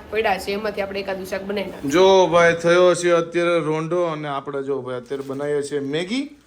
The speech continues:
Speaker 2: જાડુને તો ભાવતી નથી, પણ આને આપણે આપણી સ્ટાઇલમાં જ ભાવે છે એટલે આપણે બનાવીએ ફટાફટ મેગી. અને આજે રાતના મેઇન અપડેટ એ છે કે મમ્મી અને પપ્પા જે આ ફંક્શનમાં ગયા હતા ત્યાંથી પાછા આવી જાય છે.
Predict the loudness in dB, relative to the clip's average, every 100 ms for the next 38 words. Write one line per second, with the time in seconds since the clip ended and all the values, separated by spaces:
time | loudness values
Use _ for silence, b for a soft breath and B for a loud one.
0 | _ _ -20 0 0 2 0 2 2 4
1 | 4 2 -2 -4 -8 -12 _ -10 -6 -4
2 | -4 -2 -2 -2 -4 -4 -2 -2 -2 -2
3 | -4 -2 -2 -2 -2 -4 -4 -6 -6 -6
4 | -6 -8 b b b -4 -2 0 2 0
5 | -2 0 0 0 2 4 4 0 2 2
6 | 4 2 2 0 -2 -4 -4 -4 -4 -4
7 | -6 -6 -6 -8 -8 -10 -8 -8 -8 -8
8 | -8 -8 -8 -8 -8 -8 -6 -4 -4 -6
9 | -6 -6 -12 -12 -10 -8 -6 -6 -6 -8
10 | -8 -8 -8 -6 -6 -6 -2 -2 -2 -6